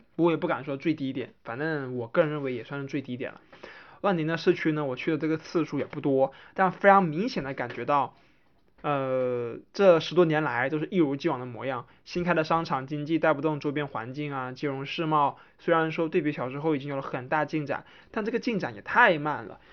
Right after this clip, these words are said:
就是我从来没有见过像万宁这般如此猖狂的电驴拉客，外出呢，你几乎只能靠电驴，你不愿意的话，你就大巴、公交车。所以我严重怀疑它是不是人口流出过大，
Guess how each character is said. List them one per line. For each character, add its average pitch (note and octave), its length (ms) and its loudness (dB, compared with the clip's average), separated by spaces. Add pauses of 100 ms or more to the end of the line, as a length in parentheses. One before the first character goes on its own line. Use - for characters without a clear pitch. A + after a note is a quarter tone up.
就 A3 100 -6
是 A3 180 -2 (1200)
我 E3 100 4
从 F3+ 200 2
来 A#3+ 100 8
没 A3 100 2
有 G3 100 6
见 F#3 280 0
过 E3 260 4 (160)
像 F3+ 220 2
万 F3 180 6
宁 C3+ 100 -6
这 E3 120 0
般 D3+ 140 0
如 C#3+ 160 -2
此 D3+ 100 -2
猖 D#3 240 -2
狂 C#3 180 -6
的 C3+ 80 -6
电 C#3 260 0
驴 A#2+ 120 -8
拉 C3+ 200 -2
客， - 340 -8 (340)
外 G3 180 8
出 F3 200 -4
呢， E3+ 120 -2
你 D3 140 -4
几 F#3+ 180 -6
乎 F#3+ 160 4
只 D3+ 140 -2
能 D3+ 560 -2
靠 F#3+ 120 4
电 E3+ 200 4
驴， A#2+ 340 -8 (240)
你 C#3+ 100 -6
不 C#3+ 140 2
愿 G3+ 120 6
意 G#3+ 60 2
的 F3+ 80 8
话， F3+ 200 4
你 D3+ 40 -2
就 D#3 80 -4
大 E3 140 4
巴、 D#3 220 6
公 F3 120 -6
交 F3 120 -4
车。 F3+ 300 -2 (200)
所 A3 120 0
以 B3+ 40 6
我 F#3 140 4
严 D#3 120 -2
重 C4+ 160 0
怀 C#3+ 220 -4
疑 C#3+ 100 -2
它 D#3 120 -2
是 D#3 120 -10
不 D#3+ 80 -4
是 D#3 340 0 (500)
人 D#3 320 0
口 F3 160 4
流 C#3 180 0
出 D#3 140 -4
过 E3+ 180 8
大， D3 260 4